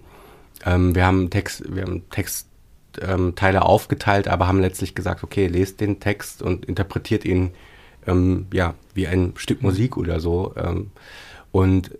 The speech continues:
das haben wir dann eben im Schnitt auch noch weiter akzentuiert, indem wir Sachen halt noch, ja, rhythmisiert haben, ähm, aus diesen Schnipseln. Also ich würde auch gerne mal, wenn ich, ähm, als nächstes Mal mehr Zeit dafür habe, auch mal ein Stück aus, nur aus Silben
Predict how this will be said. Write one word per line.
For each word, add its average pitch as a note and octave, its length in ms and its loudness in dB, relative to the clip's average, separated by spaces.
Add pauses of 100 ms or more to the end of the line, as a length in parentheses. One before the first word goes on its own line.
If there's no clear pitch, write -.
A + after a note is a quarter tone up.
(120)
das F#2+ 180 -2
haben F#2+ 120 4
wir F#2 80 4
dann F2+ 440 0
eben F#2+ 180 -2
im F#2 140 2
Schnitt - 240 -2
auch F#2+ 80 2
noch F2 160 0
weiter F#2 260 4
akzentuiert, - 560 -2
indem F2 240 2
wir F2 80 2
Sachen F2 280 2
halt F2 120 -2
noch, E2+ 240 -4 (260)
ja, E2 280 -4
rhythmisiert F#2 540 2
haben, F2 360 0 (640)
ähm, F2 360 2
aus - 140 -4
diesen F2+ 240 4
Schnipseln. F#2 720 0 (280)
Also E2+ 140 -2
ich D#2 80 -4
würde G#2 160 2
auch - 100 -6 (480)
gerne G2+ 320 2
mal, F#2 360 4
wenn F#2 100 2
ich, F2+ 160 -6 (160)
ähm, F2 360 -2 (400)
als - 260 -12
nächstes F2+ 260 -4
Mal F2+ 260 0
mehr F2+ 260 -2
Zeit F#2 340 0
dafür G2 260 0
habe, F2 240 2
auch - 140 -4 (380)
mal E2+ 100 0
ein E2+ 100 4
Stück - 260 -4
aus, F2+ 300 -2
nur F2+ 220 0
aus F2 140 -4
Silben F#2+ 420 4